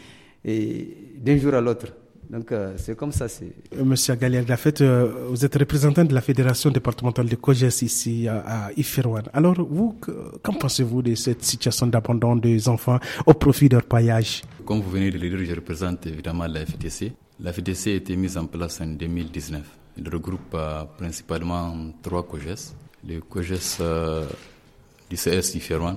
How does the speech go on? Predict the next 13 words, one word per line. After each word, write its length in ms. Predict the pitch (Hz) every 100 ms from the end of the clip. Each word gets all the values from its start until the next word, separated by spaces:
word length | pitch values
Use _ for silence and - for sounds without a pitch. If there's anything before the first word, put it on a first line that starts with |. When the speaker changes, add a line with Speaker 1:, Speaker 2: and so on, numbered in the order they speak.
| -
Speaker 3:
C 140 | - 85
S 100 | -
Tamgak 280 | 85 85
Ifirwan, 360 | 78 - 82 92 - - - - - - - -
le 80 | 85
coges, 600 | - 87 87 92 - - 80
euh, 120 | 78
du 120 | 78
franco-arabe 580 | - 82 78 85 80 92 - - - - - - - - -
et 40 |
le 100 | 87
coges 320 | 92 95 95
de 480 | 85 85 82 82